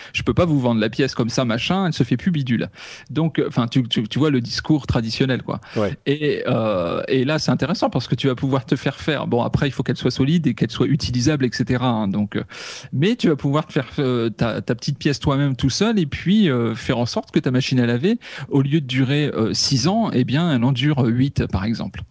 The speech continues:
Speaker 2: Ouais.
Speaker 1: Donc, de, de, bon, voilà. Dans le prototypage, c'est quelque chose d'extrêmement intéressant. Je pense que les personnes qui ont des idées, qui veulent, euh, matérialiser leurs idées, faire des tests, et cetera, euh, parce que le papier ne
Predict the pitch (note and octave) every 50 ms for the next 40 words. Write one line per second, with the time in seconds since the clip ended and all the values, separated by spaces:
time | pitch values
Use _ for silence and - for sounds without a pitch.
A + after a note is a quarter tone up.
0 | _ - G2 F2+ E2 - - - - - _ D3 D#3 D3+ - D3+ - D2 G2 B2+
1 | B2 D3+ C#3+ - - - G2+ G2 F#2 A#2+ B2 B2+ A2+ A2 - - A#2+ B2+ B2+ A2+
2 | G2+ A2+ - - - - - - C3 B2+ F3+ G3 F3 - G#3 F3+ - F#3 F3 -
3 | F3+ - G3+ G3+ - - - D3 - C#3+ B2+ - - D#3 C3 C3 C3 - - -
4 | F3 D#3 - - - - C#3+ C3 C3 C3 B2+ B2 A#2+ A2+ G#2+ A#2 - - A2+ A#2+
5 | C#3 - D3+ - C3 A#2 - D#3 D3 - - C#3+ B2+ C3 - D3+ D3 - - F3+
6 | F3 E3 D3+ - C3+ C3 A#2+ A#2+ A#2+ - - - - - A#2 B2+ A#2 C#3+ C#3+ B2+
7 | A#2+ D3 E3 D3+ C#3+ F3 F3 F3+ F3+ F3 F3+ - - A#2 C3 B2+ B2+ B2+ A#2+ A#2+
8 | A#2+ A#2 A#2 G#2+ - - - - A#2+ A#2 A2+ B2 C#3 D3+ - - E3 - D3 E3
9 | D#3+ D#3+ E3 E3 D#3 D3 E3+ F3+ D#3+ D3 B2 A#2+ A#2+ A#2+ C#3+ C#3 C3 D3+ D#3+ E3
10 | D#3+ - C3 A#2+ A#2 B2+ B2 - - D#3 D3+ D3 - - - - - C3 - A#2+
11 | B2+ D#3+ F#3+ G3 - - - - - - - - - - B2 A#2 A2 - - -
12 | - - - - C3+ B2 - C3+ B2+ - - - D#3 D#3+ D#3 - - - - B2
13 | A#2 A#2 A#2 A2